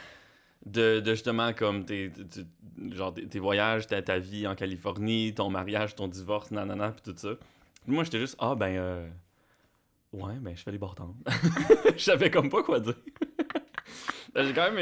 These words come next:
une, tu sais, j'ai, selon mes standards, j'ai quand même une vie occupée puis vraiment comme mou-, mouvementée.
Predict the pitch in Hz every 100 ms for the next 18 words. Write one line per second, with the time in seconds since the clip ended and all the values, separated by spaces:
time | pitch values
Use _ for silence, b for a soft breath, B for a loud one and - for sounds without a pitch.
0 | 147 135 165 170 123 117 127 120 104 135
1 | 175 135 165 156 113 156 220 127 156 143
2 | 120 143 135 - 135 113 113 113 123 131
3 | 113 107 110 110 107 113 120 127 117 104
4 | 104 123